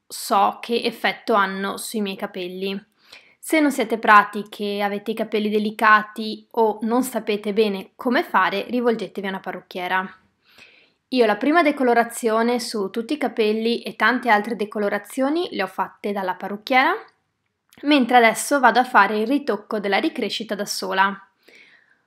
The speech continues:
Ovviamente non viene perfetto, infatti su alcune zone i capelli un pochino più scuri, ma,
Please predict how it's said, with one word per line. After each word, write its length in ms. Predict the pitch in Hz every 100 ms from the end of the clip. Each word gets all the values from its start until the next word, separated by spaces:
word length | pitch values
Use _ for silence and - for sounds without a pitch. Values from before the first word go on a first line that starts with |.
| _ _ _ _
Ovviamente 600 | 247 226 247 254 254 254 262
non 120 | 240
viene 240 | 226 208
perfetto, 920 | 208 254 254 220 214 - - 226 226 -
infatti 380 | 214 202 - 202
su 260 | - 202 185
alcune 520 | 214 202 233 208 196
zone 300 | 226 208 202
i 40 |
capelli 360 | 208 220 220 208
un 80 | 214
pochino 400 | 226 220 220 202
più 120 | 302
scuri, 600 | 294 - 226 208 220 226 - - - _ _ _ _ _ -
ma, 280 | 233 202